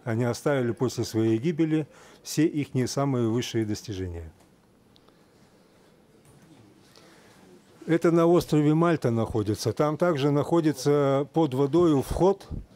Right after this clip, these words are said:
в туннель. Но это мне еще предстоит найти. Дело в том, что я это просто все вычислил.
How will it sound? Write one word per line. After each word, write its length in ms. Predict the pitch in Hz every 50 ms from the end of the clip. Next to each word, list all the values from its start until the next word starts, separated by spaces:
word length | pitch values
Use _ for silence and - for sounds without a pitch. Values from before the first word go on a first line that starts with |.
| - _
в 120 | - -
туннель. 500 | - - 131 135 147 160 180 190 202 175 - - _ _ _ _ - - - - - -
Но 320 | 127 135 147 160 156 151
это 240 | 147 135 - 143 135
мне 180 | 139 143 143
еще 180 | 143 127 - 139
предстоит 600 | 123 - 131 127 - - 135 135 135 131 - -
найти. 340 | 131 131 139 - - 175 156
Дело 220 | 120 127 123 123
в 40 | 113
том, 140 | - 139 120
что 160 | - - 127
я 80 | 127 127
это 160 | 120 - 123
просто 260 | - 131 123 - 131
все 200 | - - 135 131
вычислил. 680 | 127 160 208 - - 117 - - 117 117 139 156 170